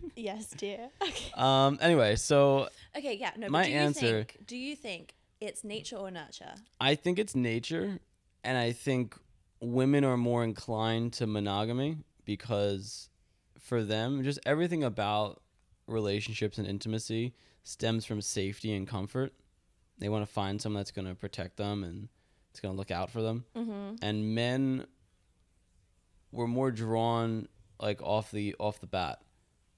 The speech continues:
Speaker 2: to the instant connection, the instant attraction, you know, whether it be physical, mental, spiritual, you know, whatever you wanna call it. Like, there's always, I feel like there's a bigger spark usually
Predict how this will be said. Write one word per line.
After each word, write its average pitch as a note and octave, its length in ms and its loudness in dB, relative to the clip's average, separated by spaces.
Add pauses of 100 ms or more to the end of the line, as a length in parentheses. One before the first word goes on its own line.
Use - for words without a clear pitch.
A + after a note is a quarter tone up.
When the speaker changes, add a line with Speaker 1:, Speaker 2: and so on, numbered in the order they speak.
(180)
Speaker 2:
to F#2 580 -2
the F#2 180 -4
instant G#2+ 460 -4 (120)
connection, F#2 500 -4
the E2 120 -6
instant F#2+ 560 -4 (360)
attraction, F2+ 680 -4 (480)
you G2+ 140 0
know, F#2 280 -2 (340)
whether G#2+ 160 0
it G2 60 -2
be G2 80 -6
physical, A2+ 500 0
mental, G#2 720 0 (520)
spiritual, G#2 760 0
you G2+ 60 0
know, G2+ 80 2
whatever A2 240 4
you A2 120 2
wanna G#2 180 0
call G2 320 0
it. - 80 -4
Like, G2 160 -2
there's G#2 140 0
always, A2 320 2
I G#2+ 120 -4
feel A#2+ 160 0
like A2+ 60 2
there's G#2+ 140 -2
a G#2 60 -2
bigger G#2 260 2
spark G2+ 520 -2
usually G2 440 -2